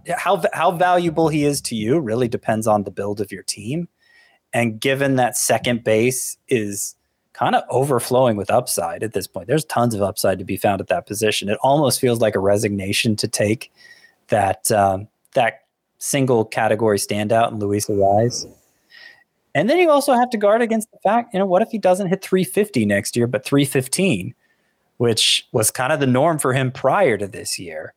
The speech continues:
So, like, just because he hit three fifty this year doesn't mean he's a lock for that every year. He'll, he'll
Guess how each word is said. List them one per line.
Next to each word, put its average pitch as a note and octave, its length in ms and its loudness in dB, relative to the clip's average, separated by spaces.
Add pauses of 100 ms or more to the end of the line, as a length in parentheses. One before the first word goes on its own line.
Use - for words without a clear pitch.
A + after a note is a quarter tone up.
(640)
So, A#2+ 640 2
like, B2+ 440 -2
just C#3 220 -2
because E3 260 0
he D3 80 2
hit D3+ 120 0
three C#3+ 160 2
fifty C3+ 220 0
this A#2+ 240 0
year A#2 100 2
doesn't A2 260 0
mean A2 160 0
he's A2 140 -2
a G2+ 80 -4
lock G2+ 320 -2
for A#2 140 0
that G#2+ 180 4
every G#2 320 -2
year. G#2 160 -2
He'll, G2 320 -4
he'll G#2 240 -8